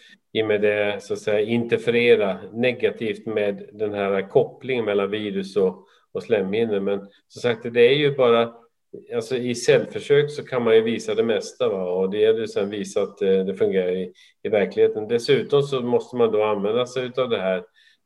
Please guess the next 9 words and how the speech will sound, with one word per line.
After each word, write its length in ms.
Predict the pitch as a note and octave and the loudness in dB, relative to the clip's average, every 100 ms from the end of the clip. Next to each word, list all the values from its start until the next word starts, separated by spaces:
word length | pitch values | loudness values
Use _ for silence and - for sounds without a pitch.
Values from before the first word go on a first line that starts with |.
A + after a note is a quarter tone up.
| _ | _
förebyggande, 1040 | B2 A2 G2 G2 A2+ A#2 G2+ F2+ F2+ F2 - - | 2 4 2 -2 -4 0 0 0 -4 -6 -12 -20
så 100 | F#2+ | -12
att 60 | |
säga, 440 | G2+ G2 F#2+ F#2 F#2+ - | -6 -4 -4 -4 -8 -2
för 100 | G#2 | -2
att 200 | F#2+ - _ _ _ _ _ - | -4 -12 _ _ _ _ _ -14
i, 120 | G#2+ | -10
i 500 | G#2 A2 A2 G#2+ - - _ _ - | -6 -4 -2 -4 -6 -16 _ _ -2
preinfektionsfas. 1800 | C#3 C3 A#2 G2 - - A#2 G#2+ G#2+ F#2 A2 G2+ F#2+ - A2 D2+ - - | 2 4 4 -2 -6 -8 -6 -2 -4 -4 -4 -4 -2 0 0 0 -12 -20